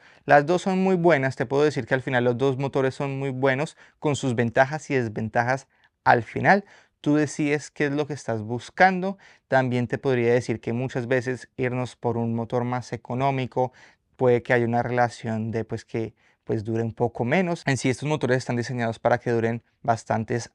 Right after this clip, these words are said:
años. Si contamos con un motor del centro, pues yo me iría con buenas marcas, ¿no? Un Shimano, un Bosch, un Yamaha, que tengan unas muy buenas garantías, que sepamos que el día que se les dañe algo,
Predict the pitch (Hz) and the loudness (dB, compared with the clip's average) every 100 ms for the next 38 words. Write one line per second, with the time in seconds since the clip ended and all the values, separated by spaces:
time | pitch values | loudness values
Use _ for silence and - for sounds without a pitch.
0 | - 180 196 175 175 - - - 131 123 | 4 4 6 2 -4 -6 -20 -8 -4 0
1 | 120 120 127 - 135 123 117 123 123 120 | 2 2 2 0 0 0 2 4 4 2
2 | - 143 135 127 127 113 117 120 123 - | 2 2 2 0 0 -2 -2 0 0 -2
3 | 117 113 117 117 131 127 110 110 123 131 | -4 -2 -2 0 0 0 -4 -6 -6 -4
4 | 117 - 120 127 131 117 113 113 113 127 | -6 -6 0 2 2 0 -4 -4 0 2
5 | 143 131 - 117 117 123 131 147 135 117 | 2 2 -4 -8 -4 -2 2 2 0 -4
6 | - - _ - 120 120 127 131 151 175 | -6 -18 _ -6 -4 -2 -2 -2 -2 -2
7 | 175 156 156 139 131 123 123 123 123 131 | -2 0 -2 0 0 0 -2 -4 -2 -8
8 | 123 - 120 120 113 - 123 107 127 131 | -6 -2 0 0 -4 -4 -4 -2 -2 -2
9 | 123 120 110 98 113 117 127 135 131 | -4 -6 -6 -4 -4 -2 0 0 0